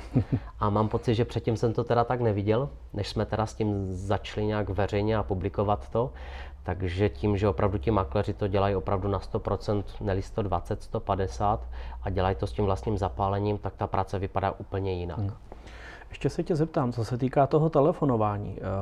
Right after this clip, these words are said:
Speaker 1: volá si ten makléř sám, protože chápu, že ne každý, eh, obchodník, který je dobrý v terénu a nebo umí dobře komunikovat s klienty, je dobrý i po telefonu.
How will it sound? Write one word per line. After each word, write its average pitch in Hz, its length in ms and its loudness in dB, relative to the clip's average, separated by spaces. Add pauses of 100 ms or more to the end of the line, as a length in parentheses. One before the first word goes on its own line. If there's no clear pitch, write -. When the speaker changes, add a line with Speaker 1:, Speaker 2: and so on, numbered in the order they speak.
Speaker 1:
volá 123 320 4
si 170 160 0
ten 165 260 2
makléř 151 340 2
sám, 127 320 2
protože 135 380 0
chápu, 123 420 2
že 143 300 4 (440)
ne 117 180 4
každý, 151 600 6
eh, - 20 -6 (560)
obchodník, 147 580 6
který 147 160 6
je 147 40 10
dobrý 139 260 8
v - 80 -2
terénu 135 640 6
a - 20 6
nebo 123 220 6
umí 127 200 6
dobře 127 320 4
komunikovat 123 480 2
s - 60 -10
klienty, 117 440 4
je 139 120 8
dobrý 120 320 4
i 143 80 4
po 110 140 0
telefonu. 113 600 0